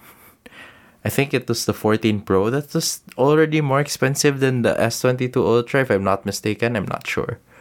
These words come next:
Don't quote me on that. But that's what happened, which is nuts. Yeah, first, it's because of the strong dollar, which affected every other currency.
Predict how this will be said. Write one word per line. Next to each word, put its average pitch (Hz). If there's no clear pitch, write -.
Don't 95
quote 92
me 104
on 104
that. 120
But -
that's -
what 98
happened, 107
which -
is -
nuts. -
Yeah, 120
first, 131
it's -
because 107
of 101
the 98
strong 110
dollar, 110
which 92
affected 95
every 110
other 113
currency. 131